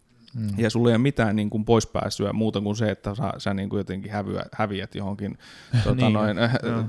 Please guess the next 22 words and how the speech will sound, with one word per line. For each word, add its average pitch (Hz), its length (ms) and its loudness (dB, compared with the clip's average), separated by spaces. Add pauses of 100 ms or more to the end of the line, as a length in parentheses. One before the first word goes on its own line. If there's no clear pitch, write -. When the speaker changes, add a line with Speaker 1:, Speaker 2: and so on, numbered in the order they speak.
Speaker 2:
johonkin, 113 580 2
t-, 90 360 -8
tota 104 320 0
noin, 104 360 -2
tyhjyyteen. 110 640 4
Mut, 120 220 0
mut 143 160 0
sitten 190 280 2
kun 165 160 0
Ra-, 185 280 4
Raamattu 202 440 4
puhuu 160 360 4
siitä, 123 340 2
että, 110 240 0 (460)
et - 280 0 (480)
ensinnäkin 147 480 4
se, 131 160 4
että 120 180 -2
Jeesus 127 460 4
on 101 240 -2
voittanut 101 460 -2
kuoleman. - 480 -12